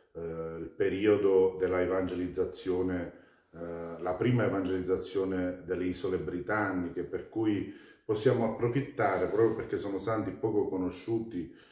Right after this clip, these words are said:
e, e poco pregati, per sottolineare alcuni aspetti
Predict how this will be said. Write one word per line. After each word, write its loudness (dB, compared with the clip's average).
e, -6
e -10
poco 6
pregati, 2
per 0
sottolineare 0
alcuni -2
aspetti -6